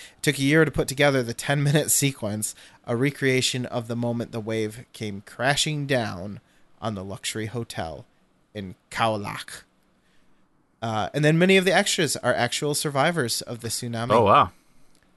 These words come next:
Speaker 1: So, I'm sure they
Speaker 2: Hmm.
Speaker 1: enjoyed reliving that horror.
Speaker 2: Oh, God, yeah. <laughs> The real color of the ball was yellow, not red, as shown in the film.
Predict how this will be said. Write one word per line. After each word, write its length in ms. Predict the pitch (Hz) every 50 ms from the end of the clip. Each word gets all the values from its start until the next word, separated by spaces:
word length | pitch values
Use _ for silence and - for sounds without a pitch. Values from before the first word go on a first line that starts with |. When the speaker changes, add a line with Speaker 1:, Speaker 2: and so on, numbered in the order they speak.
| _
Speaker 1:
So, 380 | - - - 107 95 95 101 113 117 - - _ - _ _ _ _ - -
I'm 100 | 135 135
sure 200 | 135 - 175 170
they 160 | 165 165 156
Speaker 2:
Hmm. 60 | 151 147
Speaker 1:
enjoyed 400 | 139 127 - 143 143 143 139 123
reliving 440 | 127 131 127 131 135 123 131 123 123
that 180 | 117 104 90 -
horror. 360 | 127 123 117 107 101 107 - - _ _ -
Speaker 2:
Oh, 220 | - 123 117 113 104 90 - 196
God, 300 | - 107 107 92 85 87
yeah. 260 | 104 98 123 139 190 -
<laughs> 1200 | - - - - - - - 196 180 165 - - _ _ _ _ _ _ _ _ _ _ _ _ -
The 280 | 147 139 139 127 123
real 360 | 123 131 160 208 240 240 220 -
color 420 | - - - 214 185 131 117 117
of 140 | 101 107 104
the 80 | 107
ball 720 | 98 95 120 143 143 113 95 90 90 87 87 90 87 - -
was 340 | - 110 101 95 92 95 98
yellow, 500 | 104 120 123 107 82 71 71 76 - - - - - - - -
not 320 | - 92 95 107 - - 98
red, 380 | 110 113 104 80 71 73 76 -
as 120 | 95 98
shown 240 | - - 101 98 98
in 80 | 92 82
the 80 | 78
film. 380 | - - 107 101 85 73 76